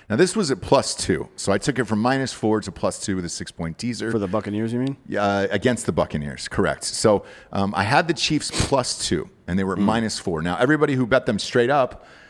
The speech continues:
Speaker 1: lost on a, on a last-minute touchdown by Brady, um, because the Chiefs decided not to kick a field goal and, uh,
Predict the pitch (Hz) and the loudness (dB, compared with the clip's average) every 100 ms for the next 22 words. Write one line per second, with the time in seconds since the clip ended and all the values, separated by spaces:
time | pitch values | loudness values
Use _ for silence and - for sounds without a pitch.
0 | _ - 92 131 170 143 - - 107 107 | _ -8 0 4 4 2 -2 0 2 2
1 | - 107 110 123 - 123 104 123 127 123 | 2 2 2 2 2 0 2 0 2 2
2 | 101 92 85 110 143 127 110 104 - - | 4 4 4 2 4 4 0 -2 -14 -20
3 | - 95 95 92 90 101 95 - 123 113 | -8 -4 0 0 0 -2 -4 0 0 0
4 | 98 - 104 95 90 - 87 - - 135 | -2 2 4 2 -2 -2 -6 -6 0 2
5 | 131 117 117 107 98 - 85 82 80 - | 4 4 4 4 -2 -2 -2 -2 -4 -2
6 | 82 80 78 | -2 -2 -4